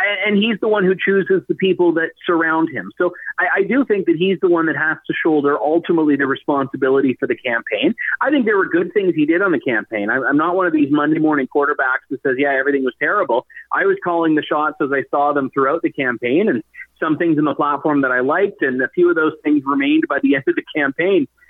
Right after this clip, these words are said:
But the reality is that he never prepared for attacks from the right. He never, he never defended his right flank. And as a result of it, you had a, a P P C problem and a lot of people that really didn't have anywhere to go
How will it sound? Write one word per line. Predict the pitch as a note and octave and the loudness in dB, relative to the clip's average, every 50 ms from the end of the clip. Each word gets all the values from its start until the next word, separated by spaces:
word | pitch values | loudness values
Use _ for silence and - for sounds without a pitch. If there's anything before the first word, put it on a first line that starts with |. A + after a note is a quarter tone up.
| - - - - | -12 -12 -10 -4
But | D3+ F#3 F3+ | -4 -4 0
the | F3+ F#3+ | 2 2
reality | F3 E3+ E3+ E3 E3+ E3+ F#3 G3 G#3+ A3 G#3 G3+ G3+ G3+ | 4 4 4 4 4 2 2 0 2 2 2 2 0 -2
is | E3+ E3 F3 F3+ F3 E3 C3+ - | 2 2 4 4 4 2 0 -2
that | D#3 D3 D3 D3 - - - - | -2 0 0 0 -2 -4 -10 -4
he | - F#3 F#3 F#3 F#3 F#3 F#3+ - - _ - | -2 0 2 2 2 2 0 -2 -2 _ 0
never | E3 D#3+ E3 E3+ F3 F#3 F#3 G3+ G3+ G3 F#3 | 2 2 4 4 2 2 2 2 2 2 0
prepared | - _ - F3 E3 - D#3 D3+ C#3+ C#3+ C#3+ D3 C#3+ - _ | 0 _ -2 -2 -2 -2 -2 -2 0 0 0 -2 -2 -6 _
for | - D3+ C#3+ C#3 C#3 C#3 A#2+ | 0 2 2 2 2 0 -2
attacks | C3+ C3 - - C#3 C3 C3+ C#3 - - - _ | -4 -6 -4 -6 -2 -2 -2 -4 -4 -10 -20 _
from | - C3+ B2+ B2 B2 B2 | -4 -2 -2 0 0 0
the | B2 A#2+ | 0 0
right. | A2+ A2 F#2+ F2 - - | 0 0 -2 -2 -6 -6
He | A#2+ A#2+ | -4 -2
never, | B2 C3+ D3 E3 F3 F3 E3+ - C#3 - C#3+ | 0 0 0 0 0 0 0 -2 -2 -4 -2
he | C#3+ C#3 C#3+ | 0 0 2
never | C#3 D3 E3 F#3 | 2 2 0 0
defended | F3+ F3 - - D#3+ D#3 D#3 D3+ | -2 -2 -4 -2 0 0 0 2
his | C#3+ D3 C3+ B2+ | 2 0 0 0
right | C3 C3+ C#3 C#3+ - _ | 0 0 0 -2 -4 _
flank. | - C3 A#2 A#2 A#2 A#2 - _ _ - - - - _ | -2 0 2 2 0 -2 -4 _ _ -20 -20 -20 -10 _
And | - D3 | -2 -2
as | D#3 D#3 D3+ C#3 | 0 0 0 2
a | |
result | D3 D#3+ D3+ C#3 D3 E3 A#3 A#3 - | 2 2 2 2 2 0 0 -2 -2
of | G3+ C3+ | -4 -2
it, | A#2 A#2+ - | -2 -2 2
you | C#3+ D3 C3+ | 2 2 2
had | C3 D#3 F3+ A#3+ B3+ | 2 0 -2 -2 0
a, | F3+ C3+ B2+ - | 0 0 0 -2
a | B2+ B2+ | -4 -4
P | - - E3+ | 0 0 0
P | D#3 - D#3+ - - | 0 0 -2 0 2
C | D#3+ C#3+ | 0 0
problem | C3 - - C3+ B2+ B2 B2 C#3 D3 E3+ F#3+ - _ - - _ - | 2 0 -2 -2 -2 0 0 0 0 0 -2 -6 _ -20 -20 _ -6
and | D3 D3+ | -4 -2
a | D#3+ | 0
lot | D#3+ D#3+ F3 G#3+ | 0 0 0 0
of | A#3 A#3 | -2 -2
people | - G3+ G3 E3+ F#3 F3+ | -2 -2 0 2 2 2
that | E3+ F3 D#3 - | 2 0 -2 -2
really | E3 D#3+ F#3 G3 G#3 G3+ | -2 -2 2 2 2 2
didn't | E3+ F3 E3+ E3 | 2 0 0 2
have | D#3+ D#3+ D#3 | 0 0 0
anywhere | D#3+ E3 D#3+ D#3 D#3+ | 2 2 4 4 2
to | C#3+ C#3 | 0 -2
go | C3+ C#3 D#3 F#3 F#3+ D#3 - - | -2 -2 -2 0 0 0 -2 -4